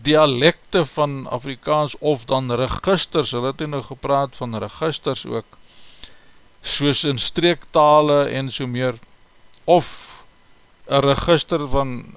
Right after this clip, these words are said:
mense wat op die universiteit nou klas draf, wat dan ook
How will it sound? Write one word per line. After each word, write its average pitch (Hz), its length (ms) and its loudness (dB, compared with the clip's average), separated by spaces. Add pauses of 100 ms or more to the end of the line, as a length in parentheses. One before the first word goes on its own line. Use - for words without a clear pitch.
(360)
mense 139 400 -4
wat 143 180 0 (120)
op 123 180 -10
die 117 80 -10
universiteit 127 640 -4
nou 120 140 -8 (140)
klas 151 320 2
draf, 131 300 0 (1120)
wat 127 340 -2
dan 131 260 0
ook 156 220 0